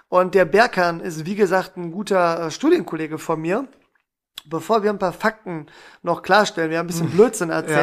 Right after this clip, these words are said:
Speaker 2: Ja.
Speaker 1: so spontan aus der Hüfte. Äh, ich hab mit ihm ein paar Sprachnachrichten ausgetauscht. Die beiden erzählen ja viel auch, äh, vom kulturellen Hintergrund mit einer türkischen Familie.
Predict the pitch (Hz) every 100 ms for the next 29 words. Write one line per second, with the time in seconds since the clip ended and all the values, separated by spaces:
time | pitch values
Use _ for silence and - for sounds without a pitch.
0 | 147 147 - - - 165 - 180 170 175
1 | 180 175 175 180 208 - 233 233 - -
2 | - - 180 180 185 - 247 - 247 233
3 | 226 214 185 - 262 226 165 160 165 170
4 | 190 - 196 - 220 226 - - - -
5 | 175 180 202 208 190 190 - 202 214 202
6 | 175 - 202 214 208 - - - - 180
7 | 185 - 190 165 185 170 - 254 226 185
8 | 190 196 185 170 151 247 220 175 165 196
9 | 208 196 175 175 165 185 208 202 190 170
10 | 165 180 220 208 208